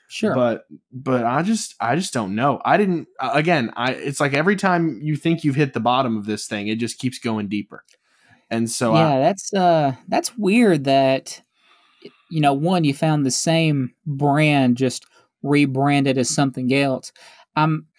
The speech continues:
Speaker 1: I'm guessing either those or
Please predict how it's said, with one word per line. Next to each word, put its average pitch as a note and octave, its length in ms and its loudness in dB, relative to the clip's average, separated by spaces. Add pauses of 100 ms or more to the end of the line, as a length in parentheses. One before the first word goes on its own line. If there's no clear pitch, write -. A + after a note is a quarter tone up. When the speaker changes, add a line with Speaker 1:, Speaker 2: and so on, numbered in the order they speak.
(400)
Speaker 1:
I'm E3+ 160 0
guessing F3+ 720 0
either E3 340 2
those F#3+ 800 2 (100)
or C#3+ 720 2